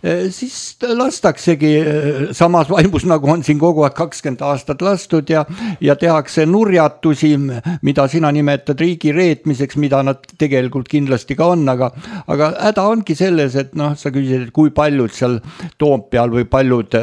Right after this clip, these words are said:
paljud nüüd meiesuguseid pea-, peavad, ütleme, paremas, paremas mõttes hullikesteks, kui mitte päris ohmudeks. Aga seda ei ole keegi kuskil küsitlenud,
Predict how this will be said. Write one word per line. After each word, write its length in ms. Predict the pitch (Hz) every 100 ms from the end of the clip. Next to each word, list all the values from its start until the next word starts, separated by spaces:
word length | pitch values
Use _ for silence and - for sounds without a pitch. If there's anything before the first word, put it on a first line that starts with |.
| 113 120
paljud 340 | 135 123 107
nüüd 220 | 113 110 120 - 131
meiesuguseid 960 | 139 135 123 123 101 123 113 120 101
pea-, 460 | 127 120 107 107 -
peavad, 480 | 131 120 110 107 - 113 110
ütleme, 380 | 110 - 107 101 - - -
paremas, 480 | 127 120 107 101 - 110 - - - -
paremas 400 | 131 131 113 90
mõttes 320 | 110 104 110
hullikesteks, 960 | 101 160 147 110 - 110 - 110 98 -
kui 160 | 117 110
mitte 240 | 104 117
päris 320 | 147 147 113
ohmudeks. 720 | 135 120 110 95 104 98 - - - - 127
Aga 240 | - 151 165 -
seda 320 | - 190 165
ei 80 | 160
ole 160 | 160
keegi 240 | 175 160 151
kuskil 400 | 180 - 156 -
küsitlenud, 560 | 220 147 104 123 131